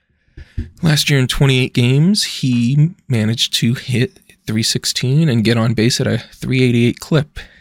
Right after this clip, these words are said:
And that's not including his slugging, which was four seventy-four, and he plays great defense. I got to see him a lot in Worcester last year. His defense was great. There was, there was so many great plays between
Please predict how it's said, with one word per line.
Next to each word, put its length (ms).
And 80
that's 160
not 80
including 320
his 120
slugging, 420
which 180
was 100
four 240
seventy-four, 720
and 580
he 140
plays 320
great 320
defense. 840
I 120
got 220
to 100
see 160
him 80
a 60
lot 340
in 160
Worcester 340
last 380
year. 200
His 200
defense 420
was 140
great. 340
There 100
was, 280
there 100
was 140
so 140
many 160
great 260
plays 300
between 680